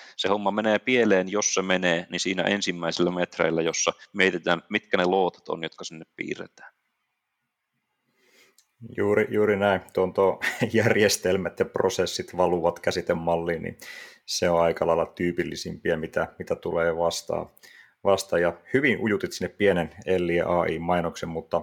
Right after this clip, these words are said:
Speaker 2: ihan oikeasti se on hyvä artikkeli, käykää lukemassa se, jos käsitemallinnus arveluttaa tai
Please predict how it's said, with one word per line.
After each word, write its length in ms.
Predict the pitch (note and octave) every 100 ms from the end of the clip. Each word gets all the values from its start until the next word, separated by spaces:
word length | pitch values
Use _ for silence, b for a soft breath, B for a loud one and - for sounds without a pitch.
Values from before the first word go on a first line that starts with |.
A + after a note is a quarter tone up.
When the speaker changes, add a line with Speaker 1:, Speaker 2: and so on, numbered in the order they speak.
| -
Speaker 2:
ihan 160 | F#2
oikeasti 420 | F#2 F2+ F2 -
se 120 | - F2
on 100 | F2+
hyvä 240 | F#2 F2+
artikkeli, 480 | G2+ F#2+ F2 - -
käykää 440 | - E2 - F2
lukemassa 500 | E2+ E2+ D#2+ D2+ -
se, 100 | -
jos 140 | E2 -
käsitemallinnus 880 | E2+ - D#2+ D#2 D#2+ D#2 E2 - -
arveluttaa 760 | E2 - - - - _ -
tai 280 | - E2+ D#2+